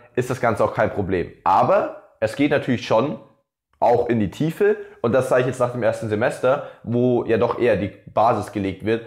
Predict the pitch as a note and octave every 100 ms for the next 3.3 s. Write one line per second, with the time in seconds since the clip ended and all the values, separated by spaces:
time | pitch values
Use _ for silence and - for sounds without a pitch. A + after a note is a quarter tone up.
0 | - _ - G#2+ G#2 G2 - - _ _
1 | G#2+ G#2+ F#2 - - _ _ C3 B2+ C#3
2 | B2 G#2 A2+ A2 G2+ G2+ G2+ G#2 G#2 G#2
3 | A#2 A2 A2+